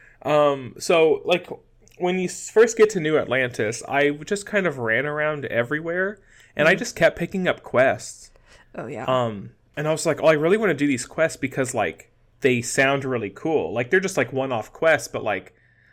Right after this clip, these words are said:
Speaker 1: "Oh, like, that lady needs help with this. Like, I like, I wanna do that. That sounds cool."
Speaker 2: Mm-hmm.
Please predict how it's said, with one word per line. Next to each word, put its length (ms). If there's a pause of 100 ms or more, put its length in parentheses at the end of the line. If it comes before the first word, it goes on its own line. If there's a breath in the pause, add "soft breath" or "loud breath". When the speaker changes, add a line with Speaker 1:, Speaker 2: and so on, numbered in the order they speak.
(160)
Speaker 1:
"Oh, 180
like, 240
that 280
lady 360
needs 280
help 240
with 180
this. 280
Like, 220
I 120
like, 380
I 80
wanna 180
do 160
that. 260
That 140
sounds 200
cool." 480
Speaker 2:
Mm-hmm. 180